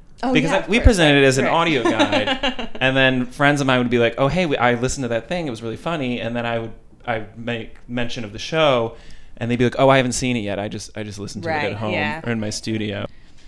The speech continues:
Speaker 2: Yeah,
Speaker 1: That, that's
Speaker 2: sure.
Speaker 1: magical to me, the idea
Speaker 2: Yeah.
Speaker 1: that you did this really site-specific, you sort of took the mystery out of the, the space that the audio would create,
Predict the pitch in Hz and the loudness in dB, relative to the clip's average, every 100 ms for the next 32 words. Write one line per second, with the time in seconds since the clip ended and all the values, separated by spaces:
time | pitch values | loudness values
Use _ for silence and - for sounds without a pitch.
0 | - - 269 311 233 381 - 240 240 359 | -20 -12 -8 -6 -6 -6 -6 -6 -8 -8
1 | 311 165 151 139 - 147 151 160 - 127 | -10 -8 -8 -8 -10 -8 -6 -6 -4 -4
2 | 123 - 175 175 175 165 165 160 180 185 | -4 -8 -10 -12 -10 -8 -8 -10 -10 -6
3 | 185 190 - 175 180 - 196 - 160 165 | -6 -8 -8 -8 -10 -12 -12 -10 -10 -6
4 | 156 156 - - - - - 190 185 190 | -8 -8 -16 -18 -18 -18 -16 -12 -8 -6
5 | 175 - 208 208 180 185 170 170 170 - | -8 -8 -10 -10 -6 -4 -4 -4 -8 -10
6 | 185 165 - 156 160 165 156 156 147 - | -8 -6 -2 -2 0 -2 -4 -6 -16 -20
7 | - - - 156 170 156 160 170 - 156 | -20 -20 -18 -8 -4 -4 -6 -12 -6 -4
8 | 160 - 156 165 - 151 160 160 160 160 | -4 -4 -8 -6 -4 -4 -4 -8 -8 -10
9 | 160 - 180 - 185 175 185 233 | -12 -20 -20 -10 -8 -6 -8 -10